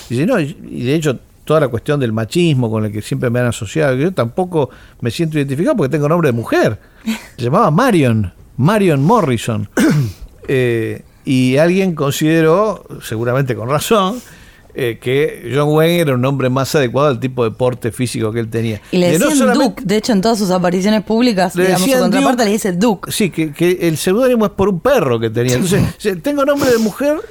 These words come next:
Speaker 1: y tengo un seudónimo de mi perro. Entonces, no, no, digamos, realmente me cuesta tomarme en serio a mí mismo, ¿no? Y, y después hay algo también que le pasa con el tiempo, que también lo dice sobre el final, que es que él siente a cierta altura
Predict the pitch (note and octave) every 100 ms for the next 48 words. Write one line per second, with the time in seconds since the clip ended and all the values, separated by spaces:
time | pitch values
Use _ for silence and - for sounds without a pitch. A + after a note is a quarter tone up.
0 | A3+ F#3+ D3+ B3+ C4+ G#3 F#3 G#3+ C4 F#3+
1 | E3+ D#3 D3+ D#4 A#3+ C3 A#2+ A2+ G#3 G#3
2 | G#3 - - D5+ A#3+ A#3+ C4 A#3 A#3 A3
3 | E3+ F3 G3 C4+ C4 A#3+ G3 E3+ D#4 F4+
4 | G3+ D3+ A#2 C3+ D#3 D3 C3+ C3 D3+ C3+
5 | A#2+ A#2+ A#2 A2+ G#2 G2 B2+ A#3+ - -
6 | - - - F3 G3 - - D4+ C#4 C4
7 | C#4 A#3 D3+ D3 G3 F#3+ F#3 F3+ A3 E3
8 | G3+ G3 B2 C3 D#3 G3+ E3 B2+ A#2 C3
9 | E3 C3+ D3 C#3 G#2+ A2+ A2 A2+ D#3+ E3
10 | C#3+ G3+ - - - - - - - D3
11 | E3+ - C#3+ C#3+ D3 D#3 F3+ - A3+ D#3
12 | B2+ B2+ - G#2+ - F#3 F3 F#3+ F#3+ -
13 | B3 F3+ G#3